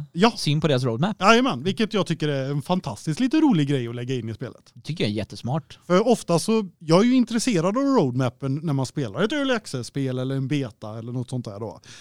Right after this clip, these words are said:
Speaker 1: Men de flesta brukar man få gräva en hel del för att kunna hitta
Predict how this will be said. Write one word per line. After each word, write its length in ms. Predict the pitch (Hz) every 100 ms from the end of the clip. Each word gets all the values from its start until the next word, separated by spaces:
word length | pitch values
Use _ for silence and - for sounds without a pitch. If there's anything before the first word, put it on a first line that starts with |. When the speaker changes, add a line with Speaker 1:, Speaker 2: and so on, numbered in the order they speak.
| -
Speaker 1:
Men 140 | 135 165
de 100 | 180
flesta 320 | 202 175 139
brukar 280 | 139 147 180
man 140 | 214
få 80 | 254
gräva 760 | 202 220 254 277 160 123 151
en 100 | 262
hel 300 | 302 202 165
del 260 | 147 135 127
för 100 | -
att 60 | 127
kunna 200 | 143 139
hitta 600 | 127 165 _ 123 131